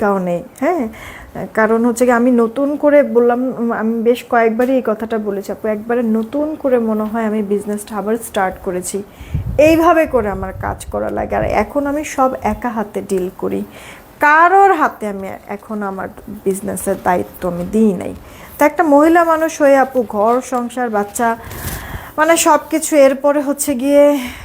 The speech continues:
শরীর ভালো থাকুক খারাপ থাকুক আবার সেই ফ্যাক্টরিতে দৌড়াদৌড়ি, ডিজাইন, তারপর হচ্ছে গিয়ে কালার এগুলি, এরপর হচ্ছে গিয়ে কাপড় টাপড় সব ঠিকঠাক আছে কিনা, একটা ড্রেস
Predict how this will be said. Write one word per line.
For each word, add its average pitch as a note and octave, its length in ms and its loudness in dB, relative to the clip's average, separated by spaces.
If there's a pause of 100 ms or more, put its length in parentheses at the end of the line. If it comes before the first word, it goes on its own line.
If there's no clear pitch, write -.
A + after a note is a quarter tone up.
(160)
শরীর B3 340 0
ভালো A3 280 -4
থাকুক B3 360 -2
খারাপ A3 340 0
থাকুক G#3+ 300 -2
আবার A#3+ 340 -4
সেই B3+ 140 0
ফ্যাক্টরিতে A3+ 560 -6
দৌড়াদৌড়ি, G#3+ 580 2 (480)
ডিজাইন, C#4 520 4 (420)
তারপর C#4 400 2
হচ্ছে D4 280 -2
গিয়ে C#4+ 140 2
কালার C4 460 4
এগুলি, B3 400 2 (180)
এরপর B3+ 300 -2
হচ্ছে C4+ 200 -6
গিয়ে B3+ 180 -6
কাপড় A#3+ 360 -2
টাপড় B3+ 260 -4
সব A#3 180 -8 (100)
ঠিকঠাক A#3+ 380 -2
আছে G#3 240 -2
কিনা, G#3+ 180 0
একটা G#3 200 -4
ড্রেস A3 300 0